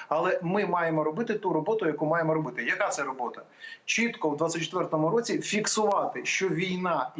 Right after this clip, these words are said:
є, в тому числі на території Російської Федерації.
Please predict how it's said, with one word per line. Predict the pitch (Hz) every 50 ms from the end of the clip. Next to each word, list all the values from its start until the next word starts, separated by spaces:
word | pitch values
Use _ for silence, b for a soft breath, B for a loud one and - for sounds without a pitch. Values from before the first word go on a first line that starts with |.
| 139
є, | 123 117 117 147 190 226 254 254 - -
в | -
тому | - - 180 202 220 220 202
числі | - - 160 160 185 160
на | 139 139
території | 139 - 143 151 147 180 190 180 165
Російської | 147 131 120 - 147 143 139 - 135 120
Федерації. | 131 123 117 101 98 98 - - -